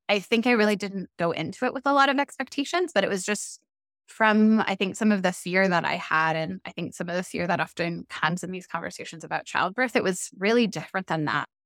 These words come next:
Yeah, we did a lot of the contractions and I pooed a lot, so much. And I had bought the diapers for postpartum per all the checklists. And yeah, my, my best friend's feedback was like, "That was not the right size for you." And I was like,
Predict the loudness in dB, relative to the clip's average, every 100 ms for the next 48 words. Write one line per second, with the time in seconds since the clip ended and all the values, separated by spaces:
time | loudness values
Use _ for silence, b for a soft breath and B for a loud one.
0 | -2 0 0 -6 -6 -4 0 4 6 6
1 | 4 0 0 -4 -4 -2 0 2 0 -2
2 | 0 0 0 -2 -6 -8 -12 -14 -12 -8
3 | -6 -6 -8 -12 _ -10 -4 -2 4 4
4 | 4 2 -6 _ -20 -6 -2 0 0 -2
5 | -10 _ 0 4 4 4 2 0 0 2
6 | 2 6 6 6 2 2 0 0 -2 2
7 | 0 2 -2 0 0 0 -4 -4 -2 -2
8 | 0 2 2 0 -2 0 2 2 0 -10
9 | -4 0 0 0 -4 -10 -6 0 0 2
10 | -2 0 2 2 2 0 -4 -6 -2 -2
11 | -2 -6 -4 2 4 4 2 2 2 0
12 | -2 -2 -2 -8 -8 -12 -12 -10 -6 -6
13 | -6